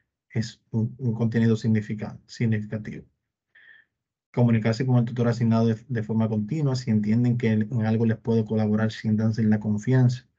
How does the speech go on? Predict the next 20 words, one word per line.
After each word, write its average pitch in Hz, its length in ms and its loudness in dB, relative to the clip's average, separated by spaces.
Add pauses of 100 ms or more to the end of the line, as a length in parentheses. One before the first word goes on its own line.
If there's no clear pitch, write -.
(400)
Para 104 300 0
eso 110 180 0
es 113 80 -6
el 107 140 2
grupo 110 260 -2
de 110 80 2
WhatsApp, 123 500 -2 (840)
eh, 107 420 4
o 107 160 2
el, 104 200 0
o 127 80 -4
los 104 180 -4
foros 110 220 0
de 110 100 2
duda 113 240 0
que 110 140 -4
tenemos 107 340 2
en 107 60 0
la 107 80 0
plataforma. 104 580 -8